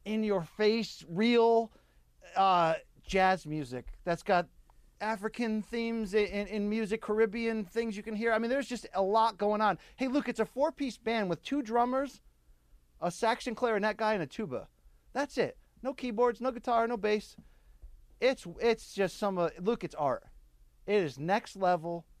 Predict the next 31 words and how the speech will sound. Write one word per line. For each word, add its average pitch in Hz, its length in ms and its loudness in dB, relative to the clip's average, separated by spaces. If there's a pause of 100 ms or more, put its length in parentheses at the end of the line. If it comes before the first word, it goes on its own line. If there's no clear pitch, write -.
(420)
art. 127 300 0 (800)
I 160 100 2
haven't 214 380 0
been 185 160 0
this 208 220 -2
moved 180 560 -4 (200)
in 156 120 -8
terms 170 320 -2
of 135 160 0 (260)
something, 180 320 -6
you 208 60 2
know, 208 60 4
it's 190 100 -2
like 196 120 0
when 202 100 2
you 185 100 2
heard 190 140 0
the 165 80 -2
Velvet 165 280 2
Underground 147 380 0
for 131 80 -10
the 120 80 -10
first 123 240 -8
time 110 260 -6
or, 113 160 -2
or 127 200 -4
something, 139 240 -6
you 156 80 -2
know, 151 100 2
or, 139 180 0
or 139 300 -2